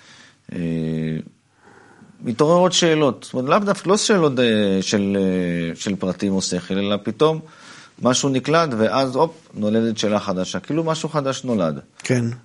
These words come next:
Speaker 1: אה, כדי לענות על השאלה הזאת, לתת להם איזשהו מענה,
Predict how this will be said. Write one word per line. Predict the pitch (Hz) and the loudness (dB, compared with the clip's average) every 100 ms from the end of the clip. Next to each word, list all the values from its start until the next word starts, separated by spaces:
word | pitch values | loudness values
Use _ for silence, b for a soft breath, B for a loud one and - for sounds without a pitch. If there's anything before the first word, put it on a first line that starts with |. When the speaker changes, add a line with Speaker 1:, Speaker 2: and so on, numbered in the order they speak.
| _ _ _ - - | _ _ _ -18 -4
Speaker 1:
אה, | - 110 104 101 98 98 - - _ _ _ _ _ _ _ - | 0 4 4 4 2 0 -2 -14 _ _ _ _ _ _ _ -4
כדי | 107 160 | 2 4
לענות | 214 220 196 | 4 4 2
על | 196 | 2
השאלה | 165 - 117 107 | 0 0 2 4
הזאת, | 101 87 98 | 2 0 -2
לתת | 143 | 0
להם | 139 | 0
איזשהו | 127 127 120 127 110 | 0 -2 -4 -4 -2
מענה, | 107 98 90 90 90 | 0 0 0 0 -2